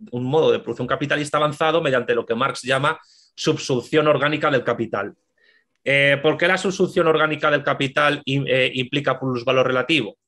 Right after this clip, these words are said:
Porque el plusvalor relativo no necesita, aunque puede combinarse, eh, con y de el plusvalor absoluto, no necesariamente necesita aumentar la fu-, la jornada laboral,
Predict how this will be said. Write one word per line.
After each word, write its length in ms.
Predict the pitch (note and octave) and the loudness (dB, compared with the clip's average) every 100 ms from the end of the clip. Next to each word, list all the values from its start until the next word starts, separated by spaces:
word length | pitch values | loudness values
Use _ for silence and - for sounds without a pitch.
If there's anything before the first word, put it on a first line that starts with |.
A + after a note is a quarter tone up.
| _ - - _ | _ -20 -20 _
Porque 200 | C3 A#2+ | -2 2
el 100 | C3 | 0
plusvalor 380 | C3 A#2+ C3+ D3+ | 0 0 2 4
relativo 560 | F#3+ F3+ G3 F3 F3+ - | 2 2 4 4 4 0
no 220 | C3 D#3+ | 0 2
necesita, 840 | F#3 F3+ D#3 C#3 F3+ F3+ G#2 E2+ - _ _ - | 2 0 -2 0 0 2 -2 -6 -14 _ _ -6
aunque 220 | B2+ B2+ | -4 -2
puede 220 | C3 C#3 C#3 | 0 0 2
combinarse, 640 | B2+ C3 D#3+ - G2 - _ | 0 0 -2 -4 -10 -10 _
eh, 560 | A#2+ A2+ A2+ A2 G#2+ F#2+ F#2+ - | 0 2 2 0 -2 -4 -10 -6
con 380 | D3 D3 G#2 - _ _ _ _ | 0 2 2 -6 _ _ _ _
y 160 | A#2 B2 | 0 2
de 280 | C#3+ A#2+ - | 2 0 -2
el 160 | A2 | -4
plusvalor 340 | A2+ G#2 A#2+ C#3 | -4 0 2 2
absoluto, 580 | C#3+ D#3+ E3+ F3+ F#3 _ | 4 4 4 0 -4 _
no 200 | B2+ C#3+ | -2 0
necesariamente 640 | D#3 D3+ D3+ C#3+ C#3+ D3 B2+ | 0 -2 0 0 0 -2 -2
necesita 380 | A#2+ A2+ D3 A#2+ | -2 -2 -2 -2
aumentar 320 | A2+ A2 C3+ | -2 -2 -2
la 100 | A#2 | -2
fu-, 200 | A#2 A#2 | -4 -4
la 280 | A2+ G#2 G2+ | -2 -2 -4
jornada 240 | G#2+ A#2+ B2+ | -6 -2 0
laboral, 420 | C#3 D#3 F3+ | 2 2 0